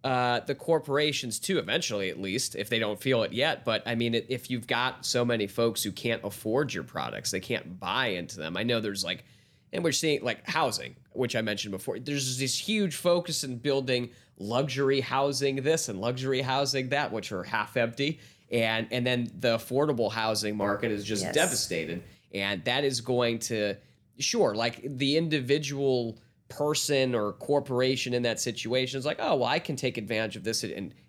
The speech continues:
Speaker 1: improve my bottom line right now." But down the road, because of the impact that has on the overall economy, all, you're, you're just screwing <laughs> yourself at the end of the day.
Speaker 2: Right,
Speaker 1: And I, I
Speaker 2: right.
Speaker 1: think it's,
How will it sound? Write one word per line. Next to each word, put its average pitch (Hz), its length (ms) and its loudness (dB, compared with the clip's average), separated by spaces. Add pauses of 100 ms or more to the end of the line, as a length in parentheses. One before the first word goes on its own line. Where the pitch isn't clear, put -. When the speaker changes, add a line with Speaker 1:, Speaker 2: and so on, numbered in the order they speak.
Speaker 1:
improve 123 440 0
my 104 200 0
bottom 104 380 0
line 87 280 -2
right 95 320 -4
now." 101 380 -2 (320)
But 113 320 -2
down 127 320 2
the 92 80 -4
road, 120 400 4
because 113 320 -4
of 98 80 -8
the 104 120 0
impact 107 380 -2
that 101 140 -2
has 101 320 0
on 87 80 -6
the 82 100 -2
overall 98 480 0
economy, 82 560 -6 (400)
all, 107 220 0
you're, 113 180 -2 (120)
you're 117 180 0
just 120 200 2
screwing 131 400 -2
<laughs> 117 80 -10
yourself - 440 -4
at - 180 -12
the 180 100 4
end 170 140 4
of 165 140 4
the 165 100 2
day. 220 320 4
Speaker 2:
Right, - 40 2
Speaker 1:
And - 120 -4
I, 123 140 4
I 269 40 4
Speaker 2:
right. 269 200 2
Speaker 1:
think 127 140 4
it's, - 300 -2